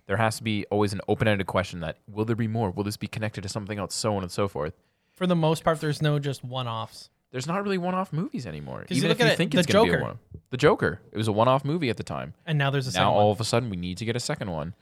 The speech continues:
Speaker 2: I think another one is, uh, the Keanu Reeves movies.
Speaker 1: John, yeah,
Speaker 2: John
Speaker 1: John Wick.
Speaker 2: Wick.
Speaker 1: Probably supposed to be a one-off movie, and now Ford just came out, and now we're getting a fifth one, and we're getting a spin-off prequel sequel T V show.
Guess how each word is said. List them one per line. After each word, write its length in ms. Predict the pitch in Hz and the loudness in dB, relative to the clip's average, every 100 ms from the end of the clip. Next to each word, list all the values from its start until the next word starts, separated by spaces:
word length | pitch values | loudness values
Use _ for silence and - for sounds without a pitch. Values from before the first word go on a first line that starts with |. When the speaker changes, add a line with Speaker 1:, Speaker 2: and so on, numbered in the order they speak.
| _ _ _ - | _ _ _ -12
Speaker 2:
I 80 | 143 | -8
think 340 | 156 151 139 | -4 -4 -4
another 340 | 139 131 135 135 | -6 -6 -6 -6
one 160 | 131 | -8
is, 240 | 131 120 127 | -10 -12 -10
uh, 320 | 110 101 95 - _ _ _ _ _ _ | -10 -10 -12 -16 _ _ _ _ _ _
the 80 | 151 | -18
Keanu 380 | 143 151 151 143 | -10 -4 -2 -2
Reeves 260 | 131 131 127 | -4 -8 -10
movies. 440 | 120 120 110 - | -12 -14 -14 -14
Speaker 1:
John, 300 | 113 123 120 - | 2 4 4 0
yeah, 200 | 147 117 | 0 2
Speaker 2:
John 100 | 101 | 2
Speaker 1:
John 160 | 110 | 4
Wick. 80 | 135 | 4
Speaker 2:
Wick. 200 | 135 90 - _ _ | 0 -2 -12 _ _
Speaker 1:
Probably 320 | - 95 95 107 | 2 2 4 0
supposed 240 | 117 110 | -2 -2
to 20 | |
be 60 | 117 | 0
a 40 | |
one-off 280 | 110 113 117 | 2 2 2
movie, 320 | 139 139 90 | -2 -2 -4
and 100 | 67 | -4
now 160 | 98 101 | -2 -2
Ford 340 | - 123 139 101 | -2 0 0 0
just 140 | 92 | -6
came 220 | 101 90 | -6 -4
out, 200 | 82 78 | -4 -4
and 100 | - | -6
now 140 | 92 98 | -2 -2
we're 80 | 104 | -2
getting 200 | 113 120 | -2 -4
a 40 | |
fifth 280 | - 147 - | -4 -8 -6
one, 140 | 87 76 | -6 -4
and 160 | 98 | -4
we're 80 | 113 | -2
getting 200 | 123 127 | -4 -4
a 60 | 123 | -4
spin-off 500 | - 131 131 135 - | -2 -2 0 -2 -4
prequel 380 | 135 135 139 135 | -6 -2 -2 -2
sequel 380 | - 170 98 | -4 -4 -4
T 180 | 85 85 | -4 -6
V 140 | 73 - | -8 -10
show. 340 | - 58 71 | -8 -8 -8